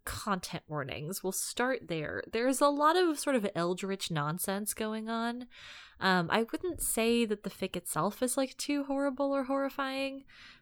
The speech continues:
There is a mention of child death, just F Y I. Um, it is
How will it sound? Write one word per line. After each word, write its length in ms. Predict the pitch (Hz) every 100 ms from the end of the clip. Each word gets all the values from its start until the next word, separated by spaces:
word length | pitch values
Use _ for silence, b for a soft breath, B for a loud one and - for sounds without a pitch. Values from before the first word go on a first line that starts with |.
| 240
There 200 | 214 262
is 100 | 311
a 80 | 349
mention 480 | 226 196 240 254 233
of 120 | -
child 380 | - 165 202 202
death, 300 | 220 220 -
just 200 | 208 -
F 180 | 190 -
Y 200 | 190 185
I. 360 | 180 180 185 180
Um, 340 | 175 165 156 147 -
it 120 | 190
is 260 | 202 -